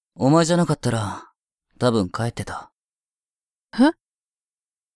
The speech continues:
Speaker 1: お前は約束破ったことないからな。それに。
Speaker 2: それに？
Speaker 1: いや、なんでもない。
Speaker 2: なんでもないって。そんなわけないだろ。
Speaker 1: <sighs>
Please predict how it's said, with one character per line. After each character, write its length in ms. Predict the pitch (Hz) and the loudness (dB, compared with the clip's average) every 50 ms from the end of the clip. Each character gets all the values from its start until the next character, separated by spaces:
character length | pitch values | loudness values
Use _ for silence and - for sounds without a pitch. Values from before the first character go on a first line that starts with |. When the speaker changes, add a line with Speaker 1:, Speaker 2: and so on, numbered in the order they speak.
| _ _ | _ _
Speaker 1:
お 140 | - 131 143 | 0 2 4
前 220 | 156 165 170 175 | 4 4 4 4
は 120 | 170 175 170 | 6 6 6
約 220 | 170 170 - - | 4 4 2 0
束 220 | - 170 - 175 | -2 -2 0 2
破 180 | 175 175 160 180 | 2 2 2 0
っ 60 | 190 | 0
た 120 | - 170 - | 0 -2 -4
こ 100 | 120 - | -2 -2
と 100 | - 107 | 0 0
な 120 | 117 131 | 0 0
い 60 | 143 | 0
か 120 | - 127 104 | -2 -2 -2
ら 100 | 95 87 | -2 -2
な。 520 | 90 101 113 107 92 - - - - - _ _ _ _ _ _ _ _ _ _ _ _ _ _ _ - - | -2 -4 -4 -4 -6 -6 -8 -10 -14 -20 _ _ _ _ _ _ _ _ _ _ _ _ _ _ _ -12 -8
そ 100 | - 98 | -6 -4
れ 140 | 95 98 98 | -2 -2 0
に。 260 | 101 101 101 98 92 - - - _ _ _ _ _ _ _ _ _ _ _ _ _ _ _ _ _ _ _ _ _ - | 0 -2 -2 -4 -8 -12 -16 -20 _ _ _ _ _ _ _ _ _ _ _ _ _ _ _ _ _ _ _ _ _ -8
Speaker 2:
そ 280 | - - - - 214 202 | -6 -6 -2 0 2 2
れ 140 | 202 196 | 4 6
に？ 240 | 196 202 254 302 - _ _ _ _ _ _ _ _ _ _ _ _ _ _ _ _ _ _ | 6 6 6 4 0 _ _ _ _ _ _ _ _ _ _ _ _ _ _ _ _ _ _
Speaker 1:
い 80 | - 156 | 0 2
や、 200 | 135 131 107 104 - - - - - _ _ _ _ _ _ _ _ _ _ _ _ - | 2 2 0 -2 -6 -10 -16 -20 -20 _ _ _ _ _ _ _ _ _ _ _ _ 0
な 160 | 170 151 139 | 2 2 4
ん 60 | 123 | 4
で 60 | 117 | 2
も 100 | 104 98 | 2 0
な 120 | 95 87 - | -2 -4 -6
い。 200 | - - - _ _ _ _ _ _ _ _ _ _ _ _ _ _ _ 175 151 135 139 139 | -12 -16 -18 _ _ _ _ _ _ _ _ _ _ _ _ _ _ _ -8 -6 -6 -4 -2
Speaker 2:
な 160 | 175 175 214 254 | 0 2 2 2
ん 80 | 285 | 2
で 100 | 294 311 | 2 2
も 120 | - 302 302 | 2 2 2
な 160 | 302 302 302 | 4 4 2
い 80 | 285 | 2
っ 40 | 214 - _ - | 0 -4 _ -6
て。 200 | 180 175 160 147 143 - - - _ _ _ _ _ _ _ _ _ - - - - - - - - _ _ | -6 -4 -4 -4 -6 -8 -12 -18 _ _ _ _ _ _ _ _ _ -20 -20 -18 -16 -18 -18 -20 -20 _ _
そ 240 | - - 175 190 226 | -6 -2 0 2 4
ん 60 | 262 | 6
な 100 | 294 302 | 6 6
わ 100 | 311 320 - | 6 6 4
け 80 | 262 214 | 2 2
な 160 | 226 247 285 | 4 4 4
い 40 | 285 | 4
だ 100 | 269 220 | 2 2
ろ。 300 | 190 165 147 139 139 - _ _ _ _ _ _ _ _ _ _ _ _ _ _ _ - | 2 0 -2 -4 -8 -12 _ _ _ _ _ _ _ _ _ _ _ _ _ _ _ -8
Speaker 1:
<sighs> 40 | - | -4